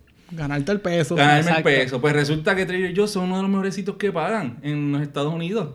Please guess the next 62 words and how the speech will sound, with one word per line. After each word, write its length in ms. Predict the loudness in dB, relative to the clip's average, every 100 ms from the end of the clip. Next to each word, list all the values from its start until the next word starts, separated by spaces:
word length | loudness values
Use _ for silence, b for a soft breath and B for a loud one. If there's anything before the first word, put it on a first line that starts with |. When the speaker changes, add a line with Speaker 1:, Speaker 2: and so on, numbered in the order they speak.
| -16
Speaker 2:
So, 320 | -8 -4 -2
yo 60 | -2
empecé 260 | -2 -2 0
a 40 |
trabajar 380 | 0 2 2 2
y 140 | 0
yo 100 | -2
dije, 420 | -2 -2 -2 -4 -6
pues 200 | -8 -6
mira, 300 | -4 -4 -6
él 160 | -4
me 80 | -4
dice, 220 | -4 -6
"¿Cuánto 680 | -8 -6 -6 -6 -8 -8 -8
tú 160 | -10 -10
quieres 200 | -8 -8
ganarte?" 260 | -6 -6
Y 40 | -8
yo, 100 | -6
"Pues 100 | -4
mira, 220 | -4 -4
como 180 | -4 -6
dieciséis 380 | -6 -6 -6 -6
pesos 280 | -8 -10
la 140 | -8 -6
hora", 160 | -6
que 60 | -4
había 180 | -4 -2
leído 300 | -4 -6 -6
como 200 | -6 -6
que 60 |
eso 140 | -6 -6
es 60 |
lo 120 | -4 -4
normal. 300 | -4 -6 -8 B B B B
Y 40 |
me 80 | -4
dice, 160 | -4 -4
"¿Qué 120 | -4
tal 160 | -4 -4
si 280 | -6 -10 -16
tu, 120 | -14 -10
tu 80 | -8
experiencia, 580 | -4 -2 0 0 -2
yo 100 | -4
te 100 | -4
ofrezco, 420 | -6 -6 -10 -14 -14 -8
te 60 | -4
ofrezco 340 | -4 -4 -4 -4
diecinueve 420 | -2 0 0 0
cincuenta"? 600 | -2 -4 -2 -2 0 -4
¿Qué 120 | -2
tú 80 | -4
crees? 180 | -2 -2
Yo, 140 | -4
"¿Qué?" 680 | -4 -4 -2 2 4 6 4 4
Speaker 3:
<laughs> 80 | 2
Diablo. 240 | 2 0 4
Speaker 2:
Con 120 | 6 6
beneficios 760 | 4 2 2 0 0 0 -2
y 100 | 0
todo. 320 | 0 -2 -4